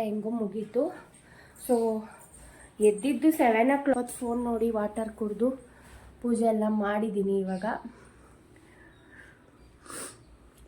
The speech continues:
ಪೂಜೆ ಎಲ್ಲ ಮುಗೀತು. ತಿಂಡಿಗೇನು ನೈಟ್ ಮೊಟ್ಟೆ ಸಾಂಬಾರು ಇತ್ತು. So ಇವತ್ತು ಸ್ಯಾಟರ್ಡೇ ಬಿಡಿ ಅಲ್ವಾ, ಆಮೇಲೆ ಶ್ರಾವಣ ಬೇರೆ ತಿನ್ನೋದು ಬೇಡ ಅಂದ್ಬಿಟ್ಟು ಬಿಸಿ ಮಾಡ ಹಾಗೆ ಇಟ್ಟಿದ್ದೀನಿ.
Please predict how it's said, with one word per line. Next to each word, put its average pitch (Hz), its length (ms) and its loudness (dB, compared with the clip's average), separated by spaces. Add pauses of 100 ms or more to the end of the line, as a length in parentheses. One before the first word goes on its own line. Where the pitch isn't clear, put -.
ಪೂಜೆ 220 220 -4
ಎಲ್ಲ 214 220 0
ಮುಗೀತು. 208 560 -2
ತಿಂಡಿಗೇನು 214 640 0 (540)
ನೈಟ್ 226 380 0
ಮೊಟ್ಟೆ 226 360 -2
ಸಾಂಬಾರು 214 360 -4
ಇತ್ತು. 214 520 -6 (360)
So 240 140 2
ಇವತ್ತು 226 240 0
ಸ್ಯಾಟರ್ಡೇ 226 400 0
ಬಿಡಿ 220 420 -2
ಅಲ್ವಾ, 208 460 -4
ಆಮೇಲೆ 220 200 -8
ಶ್ರಾವಣ 214 340 -6 (100)
ಬೇರೆ 202 160 -6
ತಿನ್ನೋದು 208 360 -6
ಬೇಡ 196 180 -6
ಅಂದ್ಬಿಟ್ಟು 190 420 -8 (500)
ಬಿಸಿ 214 220 -4
ಮಾಡ 220 220 -4
ಹಾಗೆ 202 440 -4
ಇಟ್ಟಿದ್ದೀನಿ. 196 640 -6